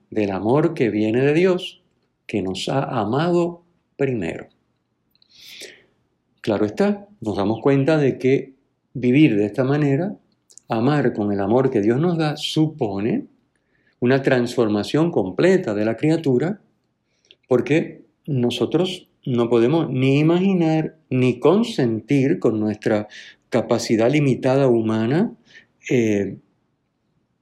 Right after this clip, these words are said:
un amor que vaya más allá de nuestra capacidad o que amenace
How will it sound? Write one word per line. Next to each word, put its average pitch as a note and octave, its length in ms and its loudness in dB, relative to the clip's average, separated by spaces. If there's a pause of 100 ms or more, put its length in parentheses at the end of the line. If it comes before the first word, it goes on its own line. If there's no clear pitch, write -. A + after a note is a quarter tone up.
(460)
un D3+ 180 0
amor D3+ 500 2 (920)
que C#3+ 100 0
vaya A#2+ 260 2
más C#3 160 0
allá C3 180 4
de F3 100 0
nuestra C3 280 -2
capacidad A#2 600 0
o F3 100 2
que C#3 80 -2
amenace A2+ 800 -2